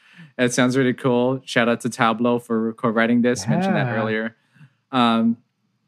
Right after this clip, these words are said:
Speaker 1: but yeah, I think I'll start off with the instrumentation and the beat, 'cause I love that, um, like, the main s-, the,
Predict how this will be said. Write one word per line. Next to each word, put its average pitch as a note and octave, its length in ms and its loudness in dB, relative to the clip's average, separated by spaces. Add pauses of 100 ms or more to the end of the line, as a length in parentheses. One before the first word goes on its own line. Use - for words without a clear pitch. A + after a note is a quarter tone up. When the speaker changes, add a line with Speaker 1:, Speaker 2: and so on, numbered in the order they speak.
(260)
Speaker 1:
but C3+ 120 2
yeah, C3+ 320 4
I B2+ 100 0
think C#3+ 500 0 (120)
I'll C3 80 0
start E3 240 0
off E3+ 180 0
with C3 300 2 (240)
the B2 200 4
instrumentation A2+ 680 0
and G#2 100 0
the G#2 80 -4
beat, A2 400 0
'cause A2 440 -2 (580)
I C3+ 80 4
love F3 540 2
that, C#3+ 500 2 (180)
um, A#2+ 600 2 (1300)
like, C3 160 2
the D#3+ 80 2
main D3+ 380 4
s-, - 260 -6 (180)
the, B2 600 2